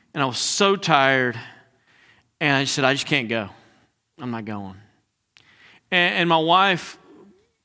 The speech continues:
pushed me. She said, "You gotta go." And I said, "I can't go. I'm not going." And she said, "Ricky, it's your baby. You gotta get up."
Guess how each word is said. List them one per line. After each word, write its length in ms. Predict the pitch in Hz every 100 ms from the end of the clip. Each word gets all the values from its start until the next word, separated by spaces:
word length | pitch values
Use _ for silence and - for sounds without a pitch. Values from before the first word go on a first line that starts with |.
| _
pushed 360 | - 180 185 -
me. 220 | 143 117
She 120 | 113
said, 180 | - 135
"You 60 | 143
gotta 340 | 147 147 143
go." 160 | 123 110
And 100 | 95 - _ _ _ _ -
I 60 | 139
said, 140 | 190
"I 60 | 175
can't 220 | 202 190
go. 120 | 196
I'm 140 | 156
not 160 | 160 151
going." 300 | 151 139 98 - _ _ _ _ _ _ _ _ _ _ _ _ _ -
And 120 | 156
she 100 | -
said, 200 | 127 165
"Ricky, 560 | 139 165 214 254 247 226 - _ - - _ _
it's 260 | - 147 -
your 280 | 147 185 202
baby. 680 | 139 151 143 120 104 - - _ _ _ _ _ _ _ _ -
You 180 | 143 143
gotta 380 | 143 135 123
get 180 | 107 110
up." 340 | 92 65 -